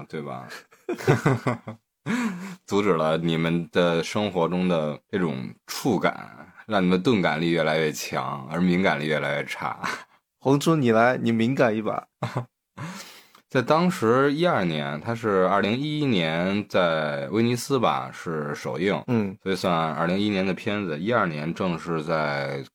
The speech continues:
Speaker 1: 各个国家地区公映。
Speaker 2: 距离有十年了。
Speaker 1: 后来我看的时候啊，就已经，我告诉你，就断定了有些片子是看一部就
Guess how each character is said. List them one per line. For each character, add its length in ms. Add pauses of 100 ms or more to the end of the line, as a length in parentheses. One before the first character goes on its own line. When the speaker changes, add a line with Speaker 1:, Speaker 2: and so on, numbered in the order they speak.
Speaker 1:
各 160
个 160
国 140
家 120
地 160
区 160
公 180
映。 160 (200)
Speaker 2:
距 160
离 120
有 140
十 280
年 220
了。 280
Speaker 1:
后 160
来 120
我 220
看 380
的 100
时 80
候 60
啊， 340 (300)
就 100
已 160
经， 300
我 80
告 180
诉 80
你， 180 (160)
就 200 (600)
断 240
定 160
了 160 (280)
有 160
些 120
片 360
子 120
是 160
看 320
一 80
部 220
就 340